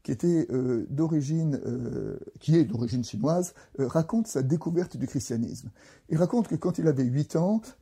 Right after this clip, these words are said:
euh, il a assisté à l'invasion de la Chine par le Japon avec toutes les atrocités, euh, de la guerre, hein. Les, les concours de décapitation, les jeunes filles violées, euh, les femmes enceintes éventrées, enfin, les horreurs de la guerre.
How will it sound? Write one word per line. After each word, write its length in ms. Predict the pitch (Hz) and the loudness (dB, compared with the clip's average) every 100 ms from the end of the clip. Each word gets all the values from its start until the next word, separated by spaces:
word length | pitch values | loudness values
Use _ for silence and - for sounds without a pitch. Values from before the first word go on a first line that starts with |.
| 135 | 0
euh, 260 | 127 123 - | 2 2 -2
il 200 | 131 139 | 0 2
a 20 | |
assisté 420 | 135 127 - 165 135 | 2 0 -2 0 2
à 80 | |
l'invasion 540 | 123 131 131 123 156 156 | 4 4 2 2 0 0
de 220 | 117 117 | -2 -2
la 120 | 127 | -2
Chine 240 | 110 160 147 | -2 0 0
par 120 | 123 | 0
le 100 | 123 | 0
Japon 460 | 117 104 139 160 - - _ | -2 -2 0 0 -2 -14 _
avec 440 | 135 131 147 - - _ _ - | -2 4 4 2 -18 _ _ 0
toutes 140 | 185 | 4
les 140 | 147 135 | 6 4
atrocités, 680 | - 139 - 110 127 107 - - - | 2 -2 -2 -4 -2 -2 -4 -16 -6
euh, 640 | 120 120 120 120 117 117 | -4 -2 0 0 -2 -2
de 100 | 113 | 0
la 80 | 123 | 0
guerre, 300 | 117 110 113 | 0 -2 -2
hein. 160 | 135 127 - - | -8 -8 -14 -8
Les, 240 | 127 110 113 | -2 0 0
les 160 | 120 - - | -4 -6 -6
concours 400 | 131 - 131 120 | -6 -2 -4 -2
de 140 | 110 | -4
décapitation, 920 | 113 127 120 120 120 127 107 120 120 | -4 -6 -4 -4 -2 -4 -4 -4 -2
les 140 | 120 113 | -2 -2
jeunes 180 | 117 117 | -2 -2
filles 220 | 123 120 | -2 -4
violées, 640 | 104 123 127 123 127 123 - - | -2 0 2 2 0 -4 -8 -10
euh, 220 | 117 117 117 | -6 -2 0
les 160 | 120 | 0
femmes 360 | 117 - 123 123 | -2 -4 -2 0
enceintes 340 | 120 - 127 | -2 -2 -2
éventrées, 320 | 123 120 113 139 | -2 -2 -2 -2
enfin, 180 | 120 98 - - | -2 -8 -12 -4
les 240 | 135 131 | 0 4
horreurs 160 | 160 180 | 4 6
de 80 | 147 | 4
la 140 | 131 | 4
guerre. 340 | 143 160 196 | 4 2 2